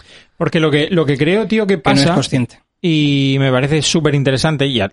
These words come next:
Speaker 1: y al final es que estamos en esas, estamos en ese momento, que es lo chulo, tío, que es como, muchas veces, de hecho hemos tratado este tema aquí en el podcast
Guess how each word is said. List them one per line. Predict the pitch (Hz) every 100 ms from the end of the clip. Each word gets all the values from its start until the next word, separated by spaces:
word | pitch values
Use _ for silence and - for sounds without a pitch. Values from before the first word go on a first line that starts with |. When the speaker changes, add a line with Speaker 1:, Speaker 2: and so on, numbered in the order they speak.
| 107
Speaker 1:
y | 107
al | 107
final | 120 117 139
es | -
que | 160 139 _ -
estamos | - - 131 135
en | 131
esas, | 151 139 143 - _ _ _ -
estamos | 110 139 165 160
en | 160
ese | 156 165
momento, | 135 160 190 143
que | 143
es |
lo | 147 127
chulo, | 180 185 127
tío, | 156 151
que | 143
es | -
como, | 160 139 123 _ - _ _ _ _ _ -
muchas | - 165 170 196
veces, | 220 226 - 127
de | 117
hecho | 135 -
hemos | 170 147
tratado | 127 117 120
este | - 113
tema | 123 110
aquí | 107 120
en | 113
el | 107
podcast | 117 123 110 110 -